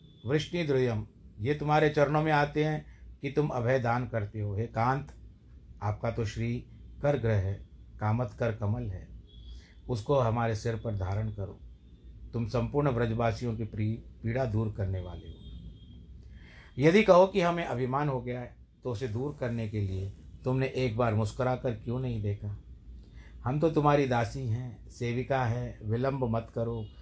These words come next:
अपने मुखारविंद को एक बार दर्शन करा दो। यदि तुम पूछो कि हम चाहती क्या हैं, तो सुनो, तुम एक बार अपने चरण कमलों को हमारे वक्षस्थल पर रख दो। यदि कहो कि तुम अन-, अधा-, अधिकारिणी हो,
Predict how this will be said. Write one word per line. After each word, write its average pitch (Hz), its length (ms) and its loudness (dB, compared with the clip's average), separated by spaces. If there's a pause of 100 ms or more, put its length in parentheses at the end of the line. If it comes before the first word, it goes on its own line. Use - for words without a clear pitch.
(240)
अपने 120 260 0
मुखारविंद 110 680 2
को 107 280 -4
एक 110 200 -4
बार 101 260 0
दर्शन 104 400 -4
करा 87 260 -10
दो। - 140 -14 (920)
यदि 127 240 2
तुम 139 240 2
पूछो 151 560 4 (120)
कि 123 100 -4
हम 127 200 -2
चाहती 131 400 4
क्या 147 260 2
हैं, 143 180 0
तो 110 120 -4
सुनो, 127 420 -2 (460)
तुम 120 160 -2
एक 117 200 0
बार 113 160 2
अपने 107 260 2
चरण 123 340 0
कमलों 104 360 2
को 104 120 -4
हमारे 101 300 2
वक्षस्थल 107 600 -2
पर 98 200 -4
रख 95 120 -4
दो। - 300 -16 (200)
यदि 110 240 0
कहो 143 380 4 (340)
कि 120 80 -2
तुम 143 340 0
अन-, 127 300 -2
अधा-, 123 400 4
अधिकारिणी 135 640 2
हो, 135 300 -2